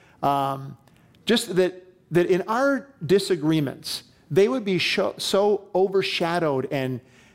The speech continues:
and, uh, covered in our love for one another, that how we disagree, just the, the very language that we use, the tone that we use, uh, would demonstrate,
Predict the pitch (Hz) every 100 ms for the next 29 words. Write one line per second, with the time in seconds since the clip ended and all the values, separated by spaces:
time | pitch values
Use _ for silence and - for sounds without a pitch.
0 | _ 143 139 135 127 127 127 - _ _
1 | _ - 233 247 214 147 160 151 147 143
2 | 160 196 170 - - 139 135 127 123 120
3 | 123 131 - _ - _ 160 156 - -
4 | 196 240 226 185 147 151 - 139 127 123
5 | - - - _ _ _ 185 185 190 160
6 | 175 175 208 185 156 170 214 214 185 156
7 | 156 151 151 123 135 - - 202 233 226
8 | 175 147 135 127 123 - - - _ -
9 | - - - 147 143 143 - 165 170 123
10 | 180 226 240 175 - 147 131 123 -